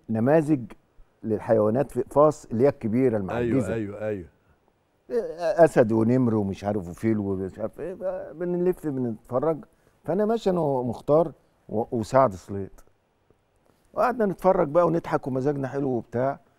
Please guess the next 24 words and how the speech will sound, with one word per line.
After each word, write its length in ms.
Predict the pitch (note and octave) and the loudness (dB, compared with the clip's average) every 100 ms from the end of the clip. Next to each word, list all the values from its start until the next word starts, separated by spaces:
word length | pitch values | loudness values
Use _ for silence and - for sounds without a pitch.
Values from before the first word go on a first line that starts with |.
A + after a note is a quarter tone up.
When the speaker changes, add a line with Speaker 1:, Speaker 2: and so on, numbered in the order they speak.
| - _ _ _ | -20 _ _ _
Speaker 1:
فوصلنا 840 | - F3 F3 E3+ D#3 F3 F3 D#3+ | 2 4 6 4 4 4 2 2
الأسد، 420 | D3 D#3+ - D#3 A#2 | -2 -4 -6 -8 -8
أسد 260 | A#2 - A2 - | -16 -14 -16 -16
ضخم. 360 | B2+ A2+ - D#2+ C2+ _ _ _ _ _ _ _ - - _ _ _ _ _ _ _ _ _ _ _ _ _ | -16 -12 -12 -14 -18 _ _ _ _ _ _ _ -20 -20 _ _ _ _ _ _ _ _ _ _ _ _ _
اتفرجنا 480 | D3+ E3 G3+ G3 F3 | -6 -2 -2 0 0
و-، 240 | E3 E3 - | -2 -4 -12
وإحنا 340 | B2 C3+ D3+ C#3+ | -10 -10 -4 -2
راجعين 360 | C3+ A#2 D#3+ | 0 0 -2
بقى 160 | D#3+ D3+ | -4 -8
ماشيين 280 | C3 - D#3+ | -10 -10 -8
كده، 340 | E3 E3 D#3 - _ - | -6 -4 -6 -10 _ -20
ف-، 60 | - _ - | -20 _ -12
فإحنا 320 | A2+ A2+ A#2 | -10 -6 -6
بنتكلم، 300 | G#2+ - C#3+ | -6 -8 -8
فأنا 200 | B2+ A#2+ | -8 -8
ببص، 500 | G2+ G2 D3+ - - _ _ _ _ _ _ _ _ _ _ - | -6 -6 -10 -12 -20 _ _ _ _ _ _ _ _ _ _ -10
كابتن، 420 | D#3 - C#3+ F#2+ - _ _ - | -10 -4 -4 -6 -12 _ _ -8
أنا 120 | A2+ | -8
فوجئت 460 | G#2+ G2+ F3 B2+ B2 | -6 -6 -6 -6 -10
لقيت 300 | G2+ A#2+ - | -10 -12 -16
الأسد 440 | - C#3 D#3+ A#2 - - _ _ - | -16 -12 -10 -10 -12 -20 _ _ -14
عشرة 320 | F3 - D3+ | -14 -10 -8
متر 300 | D3 F3+ - _ _ - | -8 -10 -16 _ _ -8
ورانا. 480 | G2+ A#2+ A#2+ G#2 | -4 0 0 -2